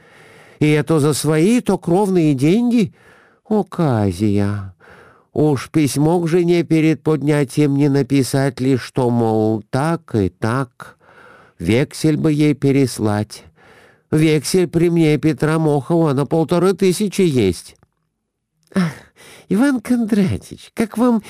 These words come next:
не стыдно так бояться? Я женщина, да не боюсь», сказала Глафира Семеновна. «Погоди храбриться-то очень,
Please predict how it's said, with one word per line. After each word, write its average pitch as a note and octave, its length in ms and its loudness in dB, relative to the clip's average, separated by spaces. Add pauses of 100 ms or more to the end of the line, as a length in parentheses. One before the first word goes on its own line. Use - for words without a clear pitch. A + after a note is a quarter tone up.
(220)
не C4+ 240 2
стыдно C4 680 -2
так B3 280 -2
бояться? F#3 680 -2 (300)
Я A2+ 240 0
женщина, E3 760 0 (260)
да C4 160 0
не C4+ 100 2
боюсь», F#3 600 -2 (260)
сказала A2 640 0
Глафира G2 540 0
Семеновна. D#2 840 0 (500)
«Погоди E2+ 680 0
храбриться-то D#2 920 -4
очень, B1 560 -4